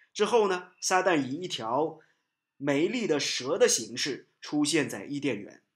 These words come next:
他的出现是为了邪恶的目的，他从亚当和夏娃身上偷走了那统治和管理的权柄。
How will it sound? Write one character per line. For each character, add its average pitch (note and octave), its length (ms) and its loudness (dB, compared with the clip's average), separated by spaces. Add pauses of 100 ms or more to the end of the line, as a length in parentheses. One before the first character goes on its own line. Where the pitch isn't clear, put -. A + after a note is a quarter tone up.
(540)
他 A#3+ 160 -2
的 A3 120 4
出 A3+ 200 -6
现 G#3 280 0
是 D#3+ 140 -2
为 F#3+ 140 4
了 D3 140 4
邪 C3+ 240 0
恶 F#3 140 0
的 C#3 100 0
目 C#3 200 -4
的， - 180 -18 (520)
他 E3+ 160 2
从 D#3 240 -2
亚 E3 220 4
当 E3 200 0
和 C3+ 140 -4
夏 D#3+ 300 2
娃 D3 160 2
身 D3 240 -2
上 B2+ 260 -2 (200)
偷 G3+ 280 2
走 B2+ 260 -2
了 C#3+ 120 2
那 D3 140 0
统 G#2+ 360 -10
治 F#3 520 -4
和 B2+ 120 -6
管 C3 380 -4
理 C3 140 -4
的 A2+ 100 -8
权 A#2 260 -8
柄。 B2+ 200 -12